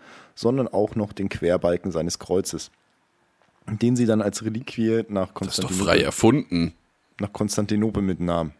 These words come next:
Speaker 1: Der Legende nach, Mann. Was hab, ne, die, was
Speaker 2: Ja.
Speaker 1: sag ich denn? Wovon reden wir denn? Sprechen wir denn? Diesen habe sie durch Klopfen auf das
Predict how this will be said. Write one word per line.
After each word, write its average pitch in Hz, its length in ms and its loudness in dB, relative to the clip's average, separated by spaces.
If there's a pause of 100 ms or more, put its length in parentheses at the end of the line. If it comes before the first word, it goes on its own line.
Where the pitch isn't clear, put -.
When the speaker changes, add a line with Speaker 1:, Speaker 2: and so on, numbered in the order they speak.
(120)
Speaker 1:
Der 98 120 4
Legende 113 480 4
nach, 87 320 2
Mann. 87 160 0
Was 90 120 -2
hab, 107 100 0
ne, 95 280 -4
die, 95 120 -4 (400)
was - 80 -4
Speaker 2:
Ja. 101 160 6
Speaker 1:
sag 110 120 2
ich 101 140 -12
denn? 80 280 -10
Wovon 101 220 -4
reden 104 220 0
wir 87 80 -2
denn? 78 120 -8
Sprechen 98 360 -6
wir 80 80 -4
denn? 76 160 -12 (960)
Diesen 135 380 0
habe 120 300 4
sie 110 260 -2
durch 104 400 0
Klopfen - 560 0
auf 92 220 0
das - 420 0